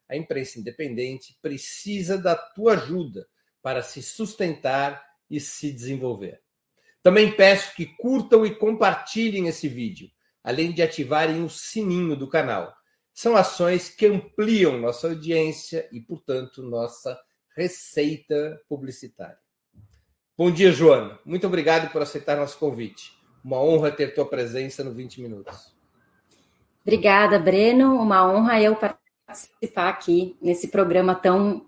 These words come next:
Speaker 2: é, excelente pro jornalismo independente brasileiro.
Speaker 1: Joana, como é que a pandemia afetou a economia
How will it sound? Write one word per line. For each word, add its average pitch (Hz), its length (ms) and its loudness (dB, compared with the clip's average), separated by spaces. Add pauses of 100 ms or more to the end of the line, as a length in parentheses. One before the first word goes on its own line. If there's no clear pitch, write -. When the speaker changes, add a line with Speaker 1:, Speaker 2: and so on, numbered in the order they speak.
(100)
Speaker 2:
é, 160 380 2
excelente 220 640 8
pro 180 100 -2
jornalismo 180 520 4
independente 170 600 2
brasileiro. 156 520 0 (1700)
Speaker 1:
Joana, 277 360 12 (240)
como 415 160 -2
é - 40 -4
que 392 120 -6
a - 40 -2
pandemia 220 760 4
afetou 202 640 0
a 202 60 4
economia 185 840 0